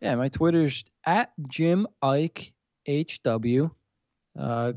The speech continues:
give us a follow on the, the H W account, at H W Radio eighteen. We have a couple shows coming out next week.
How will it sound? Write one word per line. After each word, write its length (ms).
give 160
us 140
a 60
follow 420
on 160
the, 260
the 140
H 180
W 280
account, 480
at 200
H 180
W 300
Radio 340
eighteen. 600
We 120
have 100
a 40
couple 280
shows 280
coming 220
out 140
next 300
week. 320